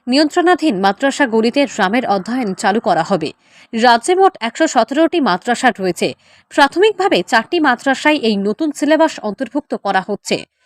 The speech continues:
তারপর ধাপে ধাপে বাকি মাদ্রাসাগুলিতেও এই সিলেবাস চালু করা হবে। বিখ্যাত কবি দার্শনিক আলাম্মা ইকবাল ভগবান রামকে ইমামে হিন্দ অর্থাৎ ভারতের নেতা বলে অভিহিত করেছেন। তিনি বলেন, "ভারতীয় ইসলাম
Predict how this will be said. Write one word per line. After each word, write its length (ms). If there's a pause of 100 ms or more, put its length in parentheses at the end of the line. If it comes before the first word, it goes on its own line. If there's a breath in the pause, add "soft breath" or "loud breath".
(300)
তারপর 400
ধাপে 240
ধাপে 300
বাকি 280
মাদ্রাসাগুলিতেও 1080
এই 160
সিলেবাস 520
চালু 220
করা 280
হবে। 220 (680)
বিখ্যাত 460
কবি 300
দার্শনিক 580
আলাম্মা 380
ইকবাল 400
ভগবান 420 (100)
রামকে 400 (260)
ইমামে 340
হিন্দ 460
অর্থাৎ 380
ভারতের 440
নেতা 280
বলে 240
অভিহিত 380
করেছেন। 560 (480 soft breath)
তিনি 200
বলেন, 300
"ভারতীয় 500
ইসলাম 380